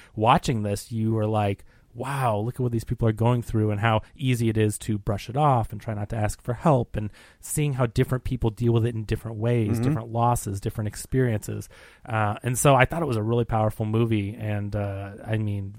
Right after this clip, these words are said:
Speaker 1: very, you know, important for these times and also very sad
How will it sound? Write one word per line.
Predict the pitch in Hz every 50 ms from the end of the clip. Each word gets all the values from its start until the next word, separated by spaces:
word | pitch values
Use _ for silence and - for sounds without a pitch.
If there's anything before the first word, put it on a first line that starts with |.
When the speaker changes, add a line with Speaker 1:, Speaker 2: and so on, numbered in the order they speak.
| 110 101
Speaker 1:
very, | 117 113 113 120 120 113 110 104 104 110 - - - - 139 127 127 127 120 131
you | 127 113
know, | 104 101 98 98 104 110 - _ - _ _ -
important | - 127 117 - - - - - 151 135 123 -
for | - - 120 113
these | 113 120 117 113 -
times | - - 120 127 131 120 113 110 110 107
and | 107 101 101 - - - _ _ -
also | - 107 104 - - 104
very | 104 107 104 104 101
sad | - - 123 110 110 104 104 104